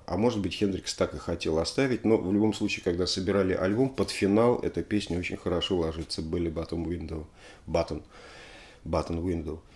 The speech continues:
В общем, очень интересный, очень неожиданный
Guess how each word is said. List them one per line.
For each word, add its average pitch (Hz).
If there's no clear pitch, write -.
В 107
общем, 131
очень 123
интересный, 101
очень 104
неожиданный 90